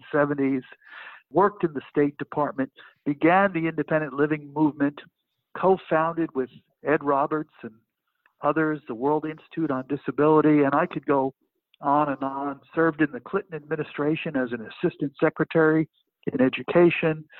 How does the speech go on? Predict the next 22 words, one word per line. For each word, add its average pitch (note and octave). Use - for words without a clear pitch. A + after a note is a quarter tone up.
served D#3+
as C3+
the B2+
World C#3+
Bank's D3+
first D#3
advisor E3+
on C#3
disability D#3
and C#3+
development, D#3+
served E3+
in D#3
the B2
Ford G3
Foundation F3+
as C#3
an C#3
advisor C#3+
on C3
disability D3+
rights. D#3